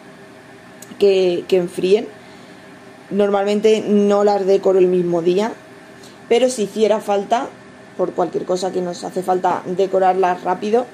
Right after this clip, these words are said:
las sacaremos del horno, esperaremos unos minutos a que endurezcan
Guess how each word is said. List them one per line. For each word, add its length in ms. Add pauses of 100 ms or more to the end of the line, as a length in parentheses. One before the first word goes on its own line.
(520)
las 280
sacaremos 880
del 200
horno, 440
esperaremos 640
unos 260
minutos 600
a 120
que 80
endurezcan 560